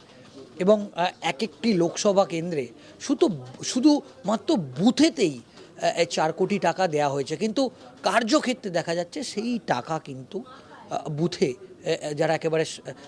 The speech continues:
বুথ স্তরে সেটা পৌঁছায়নি। এই রকম একটা অভিযোগ কিন্তু ইতিমধ্যেই, আহ, আহ, সেই একটা অভিযোগ উঠেছে। আহ, যেটা জানা যাচ্ছে যে মাত্র আট হাজার টাকা, আহ, বুথে পৌঁছেছে এবং, আহ, আমরা দেখেছি যে,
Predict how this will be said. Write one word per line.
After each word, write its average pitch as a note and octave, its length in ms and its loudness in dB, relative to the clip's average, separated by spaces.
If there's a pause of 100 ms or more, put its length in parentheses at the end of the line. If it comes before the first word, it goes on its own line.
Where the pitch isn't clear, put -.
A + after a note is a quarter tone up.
(140)
বুথ B3 200 6
স্তরে D3 340 -2
সেটা D#3 240 -6
পৌঁছায়নি। C3 540 -8 (300)
এই A#3 160 4
রকম A3+ 200 0
একটা A#3 180 -4
অভিযোগ D#3+ 380 0
কিন্তু D#3+ 240 -6
ইতিমধ্যেই, D3 540 -2
আহ, - 400 -8
আহ, D3 520 -4
সেই F3 260 -2
একটা D3+ 240 -4
অভিযোগ D3 340 0 (400)
উঠেছে। F#3+ 360 2
আহ, - 720 -14
যেটা F3 240 4
জানা F3 220 2
যাচ্ছে G#3+ 320 -2
যে F4 60 0
মাত্র B3 400 0
আট B3 440 0
হাজার A#3 220 6 (100)
টাকা, E3+ 360 0 (260)
আহ, E3 260 6
বুথে E3 260 2
পৌঁছেছে D3+ 440 -8 (360)
এবং, A3+ 320 4 (240)
আহ, F#3+ 220 2
আমরা G3 220 2
দেখেছি A#3+ 400 0
যে, C#4+ 220 0